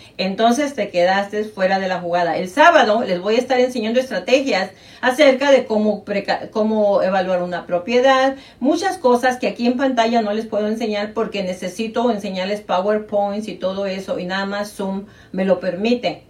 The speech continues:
Aquí como estamos en Facebook, no puedo ponerles, am, am,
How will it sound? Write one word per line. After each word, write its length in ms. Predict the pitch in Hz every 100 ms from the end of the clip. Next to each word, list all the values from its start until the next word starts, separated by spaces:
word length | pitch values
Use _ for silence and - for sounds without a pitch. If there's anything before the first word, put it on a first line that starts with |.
| - -
Aquí 320 | 185 214 214
como 200 | 226 180
estamos 420 | - 202 220 233
en 160 | 240 226
Facebook, 480 | 262 254 214 214 190
no 160 | 190
puedo 300 | 202 185 190
ponerles, 600 | 190 180 170 175 185 - 180
am, 400 | 175 170 151 - - - - _
am, 920 | 180 185 175 170 160 165 - - -